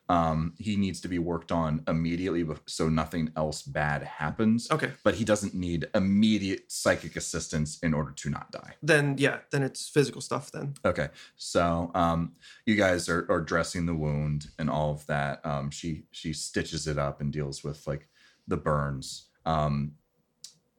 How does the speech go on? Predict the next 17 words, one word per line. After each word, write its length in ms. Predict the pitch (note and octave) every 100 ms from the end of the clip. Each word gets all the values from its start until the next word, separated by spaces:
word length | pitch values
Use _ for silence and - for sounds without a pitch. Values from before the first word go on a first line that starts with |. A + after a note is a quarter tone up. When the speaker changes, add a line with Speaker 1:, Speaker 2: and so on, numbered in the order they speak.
| _
Speaker 1:
y-, 140 | G#2+ G#2
you're, 320 | A#2 G#2 F2 G2
you're 160 | D#2
a 80 | D2
trained 380 | - D#2 C#2 C2+
physician. 440 | D2 C2+ C2 -
I'm 60 | C2
not 140 | B1+
gonna 120 | - A1+
have 200 | B1 C2+
you 200 | C2+ B1
roll 400 | D2+ C#2+ C#2+ B1+
for 240 | - C#2
all 200 | B1+ C2
of 80 | B1+
this. 180 | C2 B1+
So 280 | - C2